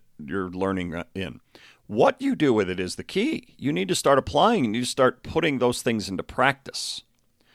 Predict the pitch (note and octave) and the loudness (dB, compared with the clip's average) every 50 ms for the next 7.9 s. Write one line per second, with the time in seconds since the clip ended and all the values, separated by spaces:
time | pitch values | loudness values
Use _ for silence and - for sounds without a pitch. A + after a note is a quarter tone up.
0 | _ _ _ - _ - - - - _ _ C#3 C3+ - - D#3 D3 E3 G3+ - | _ _ _ -20 _ -20 -20 -20 -20 _ _ -2 0 0 0 2 4 4 4 6
1 | - F3+ A#2 G2+ A2 D3 D3 - _ _ _ _ _ - A#2+ D3 C#3 - D3+ C3+ | 6 4 4 4 2 0 -4 -10 _ _ _ _ _ -8 -8 -6 -4 4 4 6
2 | C#3 C3 - B2 B2+ B2+ C3 - - _ A2 G#2 G2+ B2+ E3 F#3 F3 D3+ C#3+ C#3+ | 6 4 4 4 6 6 6 4 2 _ -8 0 2 2 2 4 4 2 2 2
3 | C3+ C3 - - - - - _ _ _ _ _ _ _ _ _ _ _ - G2 | 0 -6 -12 -16 -18 -20 -20 _ _ _ _ _ _ _ _ _ _ _ -8 -8
4 | G2+ F2+ - A#2+ G#2+ G#2+ G#2+ - - G#2 G#2 G#2 G2+ G2+ G2 G2 F#2+ - - - | -8 -2 2 4 4 4 2 0 -4 -2 0 2 2 2 2 0 0 -2 -4 -4
5 | - - _ _ _ - F#2+ F#2 F#2+ F#2 F2+ - _ _ _ _ - G2 F#2+ G#2 | -6 -10 _ _ _ -12 -4 0 0 0 0 -2 _ _ _ _ -10 -4 -2 -2
6 | C3 C3+ - - G#2+ G2+ - - F#2 E2+ F2 E2+ - - G#2+ G#2 G2+ F#2+ F2+ G#2+ | -2 -4 -2 -4 -4 -4 0 2 2 2 2 -2 -4 -4 -2 -2 -2 0 4 6
7 | E3 G#3+ G#3+ - - - - _ - G#2+ F#2 - - G2 F#2+ D2+ F2+ F2 | 6 6 4 2 -4 -6 -6 _ -6 -6 -4 -4 -2 -2 -2 -2 -2 -8